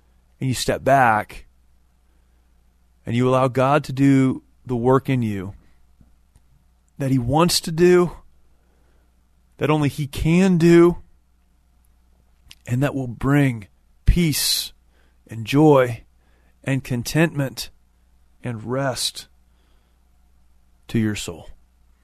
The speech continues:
I hope that that is helpful to you as we get into this new year.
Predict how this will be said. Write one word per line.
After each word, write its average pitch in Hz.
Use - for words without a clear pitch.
I -
hope 160
that 123
that 123
is 107
helpful 120
to -
you 113
as 107
we 135
get 127
into 127
this 113
new 120
year. 117